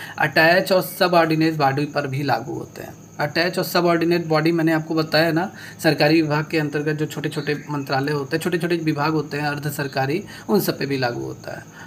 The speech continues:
Autonomous bodies पे भी ये लागू होता है, मतलब बहुत सारी ऐसी संस्थाएं होती हैं जो अपने ऊपर निर्भर रहती हैं।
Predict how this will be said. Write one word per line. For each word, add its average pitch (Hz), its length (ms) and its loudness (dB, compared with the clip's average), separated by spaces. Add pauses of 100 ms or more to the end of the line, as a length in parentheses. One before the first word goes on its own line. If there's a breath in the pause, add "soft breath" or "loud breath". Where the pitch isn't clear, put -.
(120)
Autonomous 190 720 4
bodies 160 460 4
पे 170 80 0
भी 170 180 4
ये 165 60 4
लागू 160 280 2
होता 160 340 0
है, 160 120 -4 (460 loud breath)
मतलब 160 220 0
बहुत 165 260 4
सारी 175 240 6
ऐसी 156 240 0
संस्थाएं 160 420 0
होती 160 220 0
हैं 196 100 4
जो 208 100 6
अपने 175 200 2
ऊपर 151 200 2
निर्भर 135 320 -2
रहती 120 300 -6
हैं। 113 160 -12